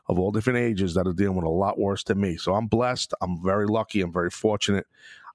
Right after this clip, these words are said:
I just wanted to put that tweet out the other day to thank you guys that respect what wrestlers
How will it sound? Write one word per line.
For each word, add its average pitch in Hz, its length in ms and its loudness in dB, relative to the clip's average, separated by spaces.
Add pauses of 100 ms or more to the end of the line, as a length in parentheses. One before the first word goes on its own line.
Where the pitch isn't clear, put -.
I 98 80 2
just 101 280 -2
wanted 107 200 2
to 95 60 -4
put - 200 -2
that 92 160 0
tweet 113 300 0
out 104 140 -2
the 95 140 2
other 95 60 0
day 95 360 0 (580)
to 117 100 0
thank 139 460 -2
you 135 240 2
guys 95 500 0
that 104 240 0
respect 113 540 -2
what 101 100 -2
wrestlers 98 640 -2